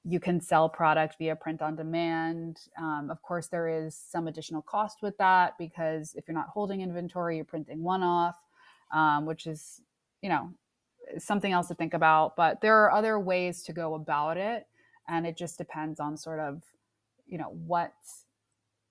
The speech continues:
um, what's gonna be best suited to a group just based off of, you know, what their finances are, what their business plan is for the year, you know, who's on their roster,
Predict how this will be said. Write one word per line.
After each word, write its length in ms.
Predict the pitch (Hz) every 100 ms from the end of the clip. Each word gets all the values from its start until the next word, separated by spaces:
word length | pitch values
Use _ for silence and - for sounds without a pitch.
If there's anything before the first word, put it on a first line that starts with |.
| _ -
um, 520 | 160 151 147 - 180 180 _ _ _ _ _
what's 260 | 175 190 -
gonna 160 | 180
be 140 | 170 165
best 380 | 165 160 -
suited 440 | - 160 160 156 156
to 580 | - 160 156 151 151 165 _ _ _ _ _ _
a 100 | 175
group 580 | 156 170 170 151 - - -
just 260 | 175 160 -
based 320 | 156 151 160
off 260 | 151 147 156
of, 220 | 151 156
you 80 | 175
know, 100 | 135 - _ _
what 140 | _ -
their 120 | 160
finances 680 | - 170 160 156 151 160 156
are, 240 | 156 151
what 180 | 151 151
their 120 | 147
business 380 | 147 151 156 147
plan 300 | - 151 143
is 160 | 143 -
for 140 | 156
the 80 | 147
year, 600 | 160 214 214 202 190 175
you 120 | 165
know, 180 | 160 147 143
who's 240 | - 175 160
on 160 | 156
their 180 | 156 156
roster, 840 | 160 151 147 - 165 151 151 156